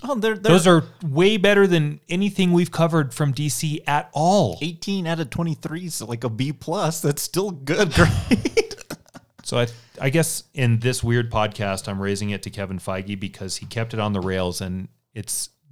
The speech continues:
Speaker 2: difficult to do. And we're talking, that's why we've been talking for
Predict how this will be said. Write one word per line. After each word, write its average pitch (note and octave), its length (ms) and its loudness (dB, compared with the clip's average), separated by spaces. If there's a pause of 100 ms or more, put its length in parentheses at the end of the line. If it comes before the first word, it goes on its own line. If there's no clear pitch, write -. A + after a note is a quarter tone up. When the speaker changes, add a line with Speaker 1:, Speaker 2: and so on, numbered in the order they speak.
(140)
Speaker 2:
difficult A2 520 -4
to G2+ 80 -8
do. G2+ 380 -4 (800)
And F#2 140 -8
we're F2+ 100 -8
talking, F#2+ 440 -6
that's F2+ 180 -10
why F#2+ 140 -6
we've F2+ 100 -8
been F2 120 -8
talking E2+ 340 -10
for F2 280 -14